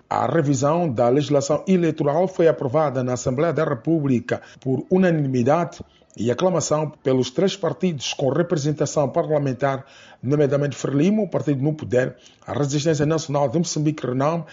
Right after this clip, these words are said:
e Movimento Democrático de Moçambique, M D M, em finais do mês de abril, tendo sido posteriormente promulgada pelo Presidente da República,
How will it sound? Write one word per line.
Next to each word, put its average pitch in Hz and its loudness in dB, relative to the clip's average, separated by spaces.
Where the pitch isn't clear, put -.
e 117 -4
Movimento 156 0
Democrático 160 0
de 131 0
Moçambique, 139 -2
M 156 0
D 127 0
M, 135 0
em 120 0
finais 147 0
do 143 -4
mês 147 0
de 123 0
abril, 175 2
tendo 151 0
sido 160 -2
posteriormente 160 2
promulgada 151 2
pelo 127 0
Presidente 160 2
da 160 4
República, 147 0